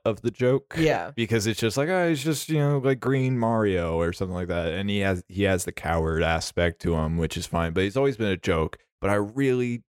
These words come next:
Speaker 1: really just enjoyed the, like, the brother bond between them and
Speaker 2: Mm-hmm.
Speaker 1: the fact that, and that lesson of, like, as long as we're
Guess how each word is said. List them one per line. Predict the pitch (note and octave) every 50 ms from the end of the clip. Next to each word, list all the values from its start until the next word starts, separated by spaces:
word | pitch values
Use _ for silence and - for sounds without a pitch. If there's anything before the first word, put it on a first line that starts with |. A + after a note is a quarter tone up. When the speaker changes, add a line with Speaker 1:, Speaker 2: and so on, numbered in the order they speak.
| _ _ _
Speaker 1:
really | A2+ A#2+ A#2 A#2+ B2+ C3
just | B2 B2 A#2+ A2 -
enjoyed | C3 A2+ G#2 - G#2 G#2 G#2 G#2 G2+
the, | - F#2+
like, | F#2+ F#2+ F#2+ F#2 - -
the | G#2 G2
brother | F2+ - - F#2+ F2 F2 F2+ F2 F2+ F2+
bond | F2 _ - F2 F2+ F#2 G2 F#2 F2
between | D2+ F2 F2 - F#2 G2 G2+ G2 F#2
them | F2 E2 E2
and | E2+ F#2 E2+
Speaker 2:
Mm-hmm. | G#2+
Speaker 1:
the | -
fact | - F2+ F2+ F#2 -
that, | F#2 F2 F2 E2+ D#2 - _ _ _ _ -
and | G#2+ G#2
that | G#2 G2 F2+ -
lesson | G2 G2 F#2 F2+ - - F#2+ F#2+
of, | F#2 F#2 F2 -
like, | F#2 F#2 E2+ -
as | - F#2+ - -
long | G2 G2+ G2 G2 G2+ G#2
as | G2+ G2 F2
we're | - F#2 F2+ F2+